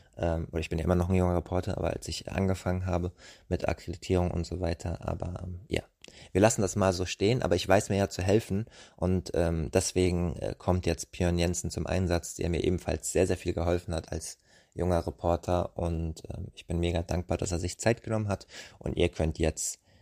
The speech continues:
ähm, das Interview genießen. Bis zur nächsten Woche. Mir bleibt noch der Hinweis zu sagen, dass, ähm, das Interview natürlich nach der Hälfte abbricht. Das ganze Interview gibt es unter w w w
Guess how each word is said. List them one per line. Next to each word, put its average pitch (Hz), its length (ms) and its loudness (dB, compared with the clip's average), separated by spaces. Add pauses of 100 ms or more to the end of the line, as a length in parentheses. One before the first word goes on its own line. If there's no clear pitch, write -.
(180)
ähm, 80 360 0 (100)
das - 300 -2 (120)
Interview 92 500 0 (380)
genießen. 82 440 -2 (380)
Bis 123 200 2
zur 113 120 2
nächsten 117 300 0
Woche. 131 480 0
Mir 95 100 0
bleibt - 260 4
noch 101 100 -2
der 95 140 0
Hinweis 101 300 2
zu 90 100 -4
sagen, 95 380 4
dass, - 340 -2
ähm, 92 300 -2 (880)
das - 180 0
Interview 95 340 4
natürlich 87 320 0
nach 90 140 -2
der 92 100 -2
Hälfte 95 320 0
abbricht. - 420 0 (280)
Das - 160 -4
ganze 92 280 2
Interview 92 380 2
gibt - 300 -4
es 87 120 0
unter 87 460 0 (300)
w 92 160 6
w 90 120 4
w 90 280 4